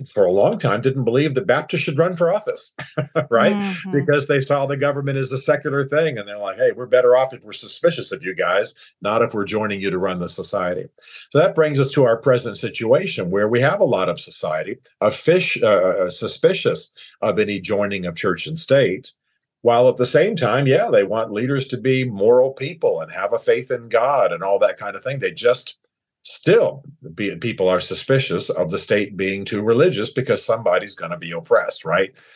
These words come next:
Speaker 1: If you're
Speaker 2: Mm-hmm.
Speaker 1: Jewish, you don't want a Christian necessarily deciding the laws. If you're Muslim, you don't want the Jews si-, decide the laws. So let's just keep government out of it. The problem is we've gone towards too much secularism.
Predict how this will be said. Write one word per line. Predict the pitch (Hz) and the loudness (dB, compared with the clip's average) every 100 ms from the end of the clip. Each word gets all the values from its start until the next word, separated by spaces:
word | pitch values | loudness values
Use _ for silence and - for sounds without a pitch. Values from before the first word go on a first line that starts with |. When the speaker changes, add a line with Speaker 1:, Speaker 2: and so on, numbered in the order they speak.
| _ - | _ -8
Speaker 1:
If | |
you're | 92 | -4
Speaker 2:
Mm-hmm. | 87 | -4
Speaker 1:
Jewish, | 90 120 120 - | 0 2 0 -2
you | 107 | -2
don't | 107 | -2
want | 95 101 | 0 -2
a | |
Christian | - 117 - 110 | 0 -2 -2 -2
necessarily | 104 110 101 120 110 104 85 92 | -2 -4 -4 -2 0 -2 -4 -10
deciding | 87 87 120 117 98 | -8 -2 2 2 2
the | |
laws. | 95 104 113 110 | 2 4 4 2
If | 87 | -4
you're | 69 | -10
Muslim, | 80 104 107 113 104 | -4 -2 -2 -4 -4
you | |
don't | 98 95 | -2 0
want | 95 | -2
the | - | -6
Jews | 117 120 117 | -6 -6 -2
si-, | 120 101 | 0 0
decide | - - 104 95 | 0 0 0 0
the | 90 | 0
laws. | 95 95 - - - - | 0 0 -4 -18 -20 -10
So | - | -2
let's | 120 | -2
just | 110 - | -2 -6
keep | 113 85 | -6 -2
government | 98 90 85 87 | -2 0 -2 0
out | 98 80 | 0 -2
of | |
it. | 76 - - - _ | -4 -8 -20 -20 _
The | - | -14
problem | 82 151 160 135 | 0 2 2 0
is | 104 104 | -2 -2
we've | 110 | -2
gone | 87 98 92 | 0 -2 -2
towards | 98 87 - | -2 -4 -6
too | - - 190 | -4 2 2
much | 117 92 - | 2 0 -2
secularism. | 85 82 80 80 80 85 82 | -2 -2 -4 -2 -2 -4 -6